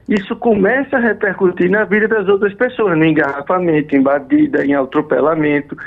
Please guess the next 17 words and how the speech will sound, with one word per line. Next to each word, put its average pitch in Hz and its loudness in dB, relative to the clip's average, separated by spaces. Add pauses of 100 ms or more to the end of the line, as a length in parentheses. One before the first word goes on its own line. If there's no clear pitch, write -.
(160)
em 139 0
atropelamento 139 0
de 143 -2
ciclista. 156 2 (400)
Então, 208 0
veja, 135 -2 (320)
obedecer 226 0
essas 151 0
regras 147 0 (460)
não 175 2
é 240 2
uma 247 0
questão 165 -2 (200)
de, 190 2 (380)
eh, 170 2
vontade 165 -2
pessoal. 135 -2